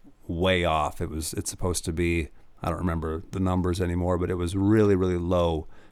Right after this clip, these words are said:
compared to what it was supposed to be. So they're like, "All right, we're gonna check out your bone marrow. We still don't think it's anything crazy, but we wanna just check and make sure."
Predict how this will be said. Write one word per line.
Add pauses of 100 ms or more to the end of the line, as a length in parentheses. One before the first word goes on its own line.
compared
to
what
it
was
supposed
to
be.
So (540)
they're
like,
"All
right,
we're
gonna (280)
check
out
your
bone
marrow.
We
still
don't
think
it's
anything
crazy,
but
we
wanna
just
check
and
make
sure."